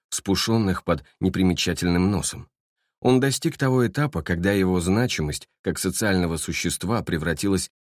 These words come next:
в черный и почти непроницаемый негатив. Его идеи представляли собой популярные заблуждения двадцатилетней давности. Его разум следовал вихляющим и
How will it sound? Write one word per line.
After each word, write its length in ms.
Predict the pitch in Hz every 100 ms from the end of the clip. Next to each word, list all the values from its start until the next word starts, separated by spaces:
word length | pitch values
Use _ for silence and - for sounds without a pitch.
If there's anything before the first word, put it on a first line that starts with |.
| -
в 80 | -
черный 580 | - 104 110 120 127 101
и 40 |
почти 560 | 92 85 - 98 95 - -
непроницаемый 840 | 95 92 92 85 - 85 82 85
негатив. 600 | 82 80 92 - 135 - _ _ _ _ _ _ -
Его 320 | 90 117 135
идеи 240 | 120 165
представляли 560 | 147 120 - 120 123 131
собой 340 | 120 107 117
популярные 600 | 98 95 98 107 107 104
заблуждения 760 | 95 92 92 82 82 104 110 110
двадцатилетней 760 | 87 87 - 92 87 85 90
давности. 640 | 95 107 76 67 - 67 - _ _ _ _
Его 300 | - 95 101
разум 380 | 98 113 98 95
следовал 500 | - 95 92 92 92
вихляющим 840 | 101 90 - 90 92 101 98 - 90
и 240 | 87 82